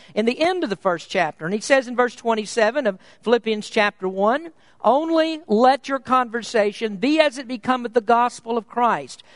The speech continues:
that whether I come and see you or else be absent, I may hear of your affairs, that ye stand fast in one spirit, with one mind,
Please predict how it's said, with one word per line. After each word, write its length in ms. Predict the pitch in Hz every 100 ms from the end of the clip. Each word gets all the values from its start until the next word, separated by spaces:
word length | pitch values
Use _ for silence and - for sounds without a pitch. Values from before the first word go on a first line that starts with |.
| - -
that 180 | 196
whether 280 | 240 302 320
I 140 | 285 277
come 300 | 285 277 233
and 120 | 208
see 340 | - 302 320
you 260 | 294 302 -
or 220 | 214 220
else 280 | 240 254 -
be 220 | 196 185
absent, 640 | 226 277 - - 285 262 _ - -
I 160 | 214
may 180 | 208 202
hear 300 | 190 302 320
of 100 | 285
your 140 | 285 262
affairs, 640 | 226 262 254 254 247 220 - 226
that 200 | 214 214
ye 140 | 190
stand 680 | - - 262 285 311 311 285
fast 420 | 285 269 269 -
in 240 | 233 214 208
one 400 | 240 285 339 320
spirit, 560 | - 220 196 202 202 _ - 196
with 160 | 208
one 400 | 185 220 277 330
mind, 520 | 269 208 185 185 202